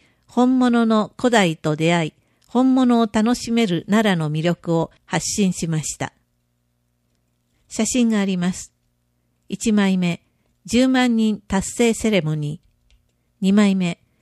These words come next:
展示の様子。三枚目、重要文化財、浮き彫り、伝薬師三尊像。飛鳥から奈良時代。七から八世紀。奈良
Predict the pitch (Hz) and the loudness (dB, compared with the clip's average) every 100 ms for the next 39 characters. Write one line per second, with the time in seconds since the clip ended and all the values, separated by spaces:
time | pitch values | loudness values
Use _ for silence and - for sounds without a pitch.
0 | _ _ - 254 254 240 220 208 196 185 | _ _ 0 2 2 0 0 2 2 0
1 | 165 - 160 - _ _ _ _ _ _ | -2 -4 -6 -6 _ _ _ _ _ _
2 | _ - 208 202 185 175 170 - _ _ | _ -2 0 0 0 -2 -4 -8 _ _
3 | _ _ 160 262 262 254 233 226 214 214 | _ _ -2 2 4 2 2 0 0 -2
4 | 185 160 156 - _ _ - 202 - 226 | -2 -2 -4 -10 _ _ -8 -6 -4 0
5 | 226 208 202 - _ - 240 226 170 - | 0 0 -4 -8 _ -4 0 0 -2 -6
6 | 180 180 220 208 - 202 - 208 214 196 | -6 -4 -4 -4 -4 -6 -4 -2 0 0
7 | 196 160 151 151 147 - _ _ _ _ | 0 -2 -4 -6 -6 -14 _ _ _ _
8 | _ _ _ - 262 - 185 - 156 151 | _ _ _ -6 -6 -4 -8 -4 -4 -2
9 | - 175 170 190 180 175 143 147 - _ | -4 -4 -2 -2 -2 -8 -8 -10 -16 _
10 | _ _ _ _ _ _ _ _ _ _ | _ _ _ _ _ _ _ _ _ _
11 | _ 233 247 196 160 147 - - 175 - | _ 0 0 0 -4 -6 -8 -8 -8 -8
12 | - 208 156 - - - _ _ _ _ | -4 -2 -2 -8 -18 -18 _ _ _ _
13 | _ _ _ _ _ _ _ _ _ _ | _ _ _ _ _ _ _ _ _ _
14 | _ 226 240 170 | _ -2 0 -2